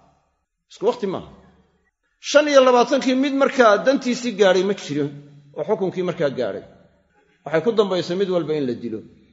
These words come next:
Bay ku dambaysay. Yaa. Wuxuu yidhaahdaa Shaykhul Islaam Ibnu Taymiya, "Ma aqaamuu diinan wala abqaw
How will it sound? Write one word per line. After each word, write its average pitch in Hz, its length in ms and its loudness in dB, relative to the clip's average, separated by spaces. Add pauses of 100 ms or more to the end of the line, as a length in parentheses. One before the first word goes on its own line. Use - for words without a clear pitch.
(500)
Bay 165 100 -4
ku 151 60 -8
dambaysay. 98 400 -12 (960)
Yaa. 135 240 -2 (880)
Wuxuu 196 200 2
yidhaahdaa 160 400 4
Shaykhul 175 320 -2
Islaam 175 220 -4
Ibnu 156 220 -4
Taymiya, 135 440 -4 (1080)
"Ma 180 120 0 (100)
aqaamuu 170 540 0 (100)
diinan 156 460 -4 (1300)
wala 147 280 0
abqaw 143 360 -4